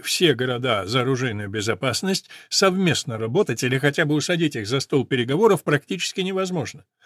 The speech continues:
«Все слишком увлечены отстаиванием своих позиций», заметил Саруф. «Вот мы и подумали, если пригласить обе стороны и научить их вести другой разговор,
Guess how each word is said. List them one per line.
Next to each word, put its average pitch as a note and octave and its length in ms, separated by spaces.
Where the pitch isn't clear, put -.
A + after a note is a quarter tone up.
«Все A#3 240
слишком A#3 480
увлечены G#3 500
отстаиванием F#3 800
своих E3+ 380
позиций», E3 520
заметил G#2+ 480
Саруф. F#2 480
«Вот G#3+ 360
мы G#3 340
и F#3 60
подумали, B2+ 640
если E3+ 400
пригласить E3 640
обе A#2 200
стороны C3+ 400
и A#2+ 40
научить A#2 360
их A#2+ 160
вести B2 420
другой A#2 360
разговор, C3+ 520